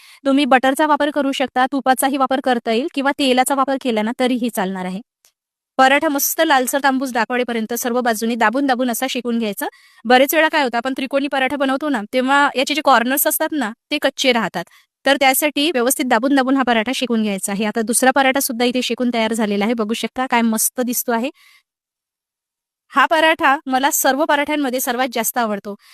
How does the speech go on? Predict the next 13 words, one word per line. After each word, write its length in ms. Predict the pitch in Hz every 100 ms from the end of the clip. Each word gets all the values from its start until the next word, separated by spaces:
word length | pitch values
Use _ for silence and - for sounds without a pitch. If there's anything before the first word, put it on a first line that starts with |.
| _
कारण 260 | 254 247 294
हा 40 |
पराठा 360 | 285 285 277 294
बनवणे 340 | 247 240 277
अगदी 220 | 285 226 269
सोपी 320 | 277 262 269
आहे. 220 | 226 240 - - -
तुम्ही 160 | 269
सारण 340 | 285 277 233 285
बनवून 240 | 269 277
जर 100 | 277
फ्रीजमध्ये 400 | 285 294 285 294
ठेवलं, 240 | 294 262